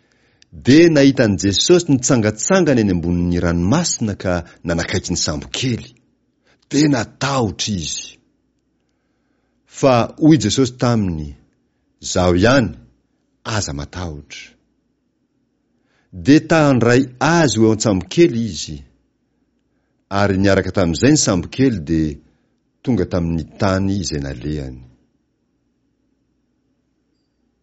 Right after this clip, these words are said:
Jesosy,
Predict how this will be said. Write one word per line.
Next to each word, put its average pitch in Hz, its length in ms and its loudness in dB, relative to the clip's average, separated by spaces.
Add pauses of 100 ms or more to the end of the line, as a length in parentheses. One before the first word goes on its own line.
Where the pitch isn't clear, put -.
(1700)
Jesosy, 185 640 2